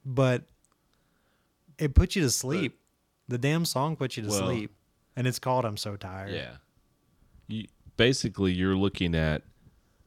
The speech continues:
Speaker 2: this could be a great album, single album.
Speaker 1: Yeah.
Speaker 2: You know?
Speaker 1: I
Speaker 2: I
Speaker 1: like
Speaker 2: mean
Speaker 1: Cry Baby Cry a lot. That's a good, that's a good jam. I don't know, I like that one.
Speaker 2: At that point, I think I've checked out.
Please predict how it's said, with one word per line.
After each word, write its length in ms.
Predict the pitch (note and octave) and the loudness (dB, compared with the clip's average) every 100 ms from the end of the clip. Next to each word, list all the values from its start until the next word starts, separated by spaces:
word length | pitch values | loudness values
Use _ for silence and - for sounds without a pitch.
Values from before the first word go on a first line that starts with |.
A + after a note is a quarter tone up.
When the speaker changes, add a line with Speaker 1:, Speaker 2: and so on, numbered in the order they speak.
| _ _ _ - _ - | _ _ _ -20 _ -4
Speaker 2:
this 260 | F#2+ B2 | 0 0
could 240 | - G2+ E2 | 0 -4 -4
be 200 | F2 E2 | -4 -4
a 140 | E2 | -6
great 720 | D2 - E2 D#2+ E2 E2 - - _ _ _ | -10 -8 -6 -4 -4 -8 -14 -20 _ _ _
album, 500 | E3 D#3 D3+ C3 A#2+ - _ _ | -12 -10 -10 -12 -16 -20 _ _
single 680 | - - F#2+ F2+ F2 E2+ E2 - _ _ _ _ | -14 -10 -6 -6 -4 -6 -8 -12 _ _ _ _
album. 440 | - - - G1+ - _ - | -14 -14 -16 -20 -20 _ -12
Speaker 1:
Yeah. 300 | A#2 G#2+ F#2+ - _ _ _ _ - | -6 -6 -6 -12 _ _ _ _ -6
Speaker 2:
You 160 | F2 E2 | 0 2
know? 280 | E2 E2+ E2+ - | 2 0 -4 -4
Speaker 1:
I 60 | - | 2
Speaker 2:
I 20 | |
Speaker 1:
like 160 | F#3 E3 | 2 2
Speaker 2:
mean 80 | |
Speaker 1:
Cry 180 | D#3+ D#3+ | 4 4
Baby 240 | D3 C#3 A#2 | 4 4 2
Cry 320 | - A#2 C#3 | -4 -6 -4
a 80 | G2 | -6
lot. 280 | F#2 F#2 - | -8 -10 -10
That's 220 | - - | -10 -10
a 40 | |
good, 320 | G#2 F#2+ G2 G2 - _ _ _ - _ _ | -12 -10 -12 -16 -20 _ _ _ -20 _ _
that's 140 | - | -10
a 40 | C#3+ | -6
good 160 | A2+ | -6
jam. 400 | G2 F#2+ F2+ F#2+ - _ _ _ _ _ A2+ | -6 -10 -10 -12 -14 _ _ _ _ _ -8
I 40 | |
don't 100 | G#2+ | -6
know, 80 | G2 | -8
I 40 | |
like 220 | G#2+ G#2 | -10 -12
that 220 | - G2 G2 | -14 -14 -14
one. 180 | G#2 G2+ _ _ _ _ - | -14 -18 _ _ _ _ -4
Speaker 2:
At 160 | F#2+ - | -2 2
that 220 | G#2+ - | 2 2
point, 280 | - E2+ D#2+ | 0 0 0
I 120 | D#2 - _ | -2 -8 _
think 180 | F#2 E2+ | -6 -4
I've 140 | D2+ | -6
checked 340 | - E2 D2 - | -6 -6 -6 -8
out. 280 | D2 C#2+ | -8 -10